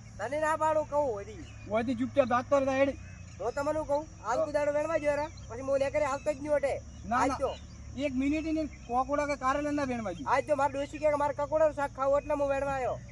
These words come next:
Speaker 2: તો તાર ડોશી ને જ મિલન બી ચોક.
Speaker 1: ડોશી ને થોડી મેરવારી હોય, વાત કરો કહો તમે.
Speaker 2: તું
Speaker 1: હાલ તું દાડો વેણવા ગયો,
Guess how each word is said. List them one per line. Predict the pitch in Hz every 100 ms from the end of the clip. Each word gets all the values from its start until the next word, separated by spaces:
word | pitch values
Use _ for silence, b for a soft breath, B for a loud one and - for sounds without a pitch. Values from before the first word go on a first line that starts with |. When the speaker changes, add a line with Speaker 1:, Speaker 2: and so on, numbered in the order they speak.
| - -
Speaker 2:
તો | 226
તાર | 220 254
ડોશી | 254 277 311
ને | 320
જ | 285
મિલન | 254 302 311
બી | 320
ચોક. | 294 277 339 339 311 285
Speaker 1:
ડોશી | 349 -
ને | 285
થોડી | 294 311
મેરવારી | 277 269 285 294
હોય, | 277
વાત | 240 269
કરો | 285 285
કહો | 277 269
તમે. | 269 277 277 - - - - - - - - -
Speaker 2:
તું | - 208
Speaker 1:
હાલ | 226
તું | 262 285
દાડો | 285 285
વેણવા | 285 294
ગયો, | 285 240